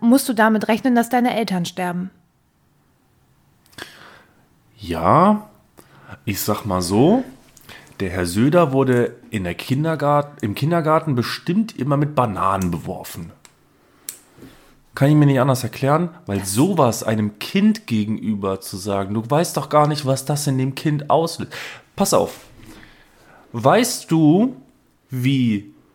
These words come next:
Speaker 2: Leute, die Kinder missbrauchen, die Kinder dazu bewegen, dass sie nicht darüber reden, zumindest für eine Zeit lang?
Speaker 1: Na?
Speaker 2: Also normalerweise, so hab ich das letztens, weil ich hab mir ein bisschen was dazu angeguckt, zufälligerweise.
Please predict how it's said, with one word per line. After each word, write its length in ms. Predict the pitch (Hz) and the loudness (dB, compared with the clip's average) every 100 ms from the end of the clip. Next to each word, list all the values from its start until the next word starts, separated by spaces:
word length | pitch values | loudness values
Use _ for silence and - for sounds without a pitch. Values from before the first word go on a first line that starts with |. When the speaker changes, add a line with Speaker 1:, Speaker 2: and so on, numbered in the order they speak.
| _ _ _ _ _ _ _ | _ _ _ _ _ _ _
Speaker 2:
Leute, 420 | 110 127 196 202 | 0 2 2 0
die 160 | 160 156 | -2 -2
Kinder 320 | - 190 147 | 0 2 4
missbrauchen, 960 | 107 104 - 87 95 104 - 147 233 - _ - | 2 0 -4 0 0 0 -2 -2 -2 -6 _ -4
die 160 | 117 | -4
Kinder 600 | - 151 175 190 202 262 269 | -2 -2 0 0 0 -2 -2
dazu 320 | 127 - 123 | -4 -4 -4
bewegen, 540 | 113 101 95 127 170 | -4 -2 0 2 0
dass 200 | 190 - | -2 -2
sie 80 | 123 | -2
nicht 260 | 107 147 165 | 0 -2 -2
darüber 340 | 143 139 95 | -2 -2 -2
reden, 360 | 90 107 160 208 | -2 -2 -2 -2
zumindest 440 | - 120 131 - | 0 2 2 -2
für 80 | 120 | -2
eine 120 | 107 | -4
Zeit 360 | - 107 117 139 | -2 -2 -2 0
lang? 280 | 165 262 - _ _ _ _ - - | -2 -2 -10 _ _ _ _ -12 -4
Speaker 1:
Na? 300 | 214 233 - - _ _ _ _ _ _ _ | -2 -2 -6 -20 _ _ _ _ _ _ _
Speaker 2:
Also 200 | - 95 | -2 -2
normalerweise, 840 | 85 90 92 139 202 208 214 214 254 | -2 0 2 2 4 2 2 0 -4
so 200 | 240 110 | -4 -4
hab 120 | 101 | -4
ich 80 | - | -8
das 200 | 117 104 | -8 -4
letztens, 420 | 104 98 - 92 - | -4 -4 -6 -8 -8
weil 220 | 92 98 - 131 | -8 -8 -14 -18
ich 160 | - | -12
hab 120 | 120 | -8
mir 200 | 95 92 | -4 -2
ein 60 | 90 | -2
bisschen 200 | 92 90 | -4 -4
was 120 | 87 | -6
dazu 240 | 87 82 90 | -6 -2 0
angeguckt, 640 | 135 175 180 247 - - - | 2 0 0 -2 -4 -20 -12
zufälligerweise. 1040 | - 104 92 87 92 92 107 156 294 - | -8 -6 -4 -4 2 4 4 4 0 0